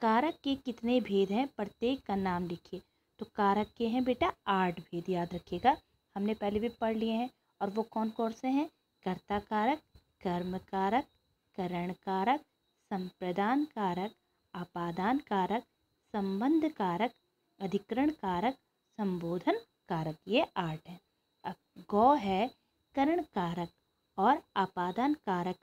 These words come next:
का विभक्ति चिन्ह लिखिए तथा उदाहरण देखकर उनमें अंतर भी बताइए।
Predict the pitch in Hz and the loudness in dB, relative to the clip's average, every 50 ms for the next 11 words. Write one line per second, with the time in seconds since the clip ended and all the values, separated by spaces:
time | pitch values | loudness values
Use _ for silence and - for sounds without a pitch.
0 | _ _ - 254 269 233 196 202 196 196 208 226 - _ - 302 277 - - 202 | _ _ -2 -2 -2 2 2 2 2 2 0 -4 -6 _ -6 -6 -6 -6 -4 -4
1 | 202 190 175 - 180 - - - 208 233 277 320 - _ _ _ _ _ _ - | -4 -4 -4 -6 -8 -10 -8 0 2 2 2 2 -2 _ _ _ _ _ _ -8
2 | 208 190 - 247 254 - - 220 190 190 185 185 185 196 220 254 277 320 - _ | -8 -6 -4 -6 -6 -4 -4 -4 -2 -2 -2 -2 0 0 0 0 0 -2 -4 _
3 | _ _ _ _ _ _ _ _ _ _ _ _ _ _ - 185 - 196 196 190 | _ _ _ _ _ _ _ _ _ _ _ _ _ _ -10 -2 0 0 0 0
4 | - _ - - - - 208 202 208 240 254 - 190 196 190 185 - 185 190 190 | 0 _ -4 -2 0 0 0 2 2 2 0 0 -2 -4 -4 -2 -2 -2 0 0
5 | - 302 339 277 214 196 185 - 175 170 160 165 170 165 | 0 0 0 0 0 0 0 0 -2 -4 -2 -2 -4 -6